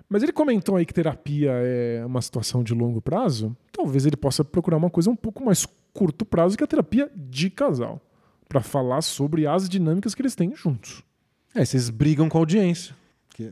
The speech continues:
Speaker 2: um juiz.
Speaker 1: É, tem, tem um mediador, né? Às
Speaker 2: É.
Speaker 1: vezes, às vezes
Speaker 2: Às
Speaker 1: ajuda.
Speaker 2: vezes resolve.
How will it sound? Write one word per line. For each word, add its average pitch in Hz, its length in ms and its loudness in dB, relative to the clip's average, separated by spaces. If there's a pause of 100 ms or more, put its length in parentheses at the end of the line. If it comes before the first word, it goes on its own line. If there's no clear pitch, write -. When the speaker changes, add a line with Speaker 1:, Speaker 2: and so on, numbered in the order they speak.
(720)
Speaker 2:
um 131 60 2
juiz. 147 480 0 (840)
Speaker 1:
É, 240 160 2
tem, 214 200 0
tem 196 200 -2
um 240 80 0
mediador, 294 480 2
né? 202 160 0
Às 147 160 0
Speaker 2:
É. 147 60 2
Speaker 1:
vezes, 208 240 0
às 165 180 2
vezes 185 180 0
Speaker 2:
Às 302 100 0
Speaker 1:
ajuda. - 120 2
Speaker 2:
vezes 139 160 2
resolve. 180 420 0